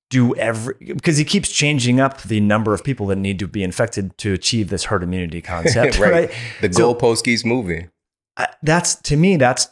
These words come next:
Speaker 1: that's tough. And, and I think anytime,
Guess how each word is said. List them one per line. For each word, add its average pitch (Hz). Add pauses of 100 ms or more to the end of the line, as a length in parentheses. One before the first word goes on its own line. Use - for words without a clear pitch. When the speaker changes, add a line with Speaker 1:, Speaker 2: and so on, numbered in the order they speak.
(140)
Speaker 1:
that's 120
tough. 110
And, 107 (720)
and 123
I 160
think 180
anytime, 117